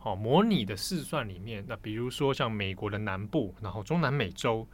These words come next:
几乎都会呈现这样的状态。那对人类来说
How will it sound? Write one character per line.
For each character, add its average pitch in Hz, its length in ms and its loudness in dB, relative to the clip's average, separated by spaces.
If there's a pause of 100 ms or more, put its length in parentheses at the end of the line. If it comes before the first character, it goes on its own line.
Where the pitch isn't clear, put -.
(160)
几 165 300 2
乎 143 320 -2 (160)
都 131 180 4
会 113 300 0
呈 - 240 -8
现 104 180 -6
这 101 140 -6
样 95 80 -6
的 90 80 -10
状 92 260 -10
态。 92 220 -12 (460)
那 123 260 4
对 170 240 6
人 110 240 0
类 135 160 2
来 95 180 -2
说 101 400 -6